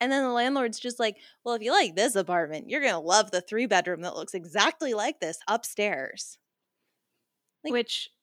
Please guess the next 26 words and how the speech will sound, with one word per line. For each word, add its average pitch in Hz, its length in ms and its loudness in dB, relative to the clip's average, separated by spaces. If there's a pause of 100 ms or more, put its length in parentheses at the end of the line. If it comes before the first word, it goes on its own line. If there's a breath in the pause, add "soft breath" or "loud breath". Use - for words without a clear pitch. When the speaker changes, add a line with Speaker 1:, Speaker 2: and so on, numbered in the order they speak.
Speaker 2:
how 269 220 -4
much 311 280 2
is 240 200 4
this? - 540 -8
Like, 233 180 2
they 285 140 4
never 285 340 2
talk 269 200 0
about 233 200 -2
how 220 100 -4
much 220 220 -8
it 190 60 -8
is, 196 200 -4
except 214 340 -4
that 208 160 -4
David 208 280 -4
can't 202 200 -10
afford 196 280 -14
it. - 220 -12 (240)
Speaker 1:
Well, 302 280 -4
and 370 160 2
this 392 160 -2
doesn't 339 320 2
happen. 240 560 0
Speaker 2:
<laughs> - 60 -18 (480 loud breath)
Yeah. 330 360 6